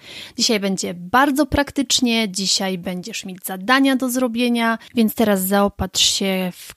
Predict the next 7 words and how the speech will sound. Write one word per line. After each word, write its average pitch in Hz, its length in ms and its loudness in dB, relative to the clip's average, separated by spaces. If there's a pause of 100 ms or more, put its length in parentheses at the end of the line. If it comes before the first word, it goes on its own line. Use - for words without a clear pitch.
kubeczek 185 680 0
z - 240 -6 (120)
ulubioną 185 540 2
kawą, 226 520 2 (280)
przygotuj 185 400 -8
sobie 190 320 -10 (240)
kartkę, 262 580 0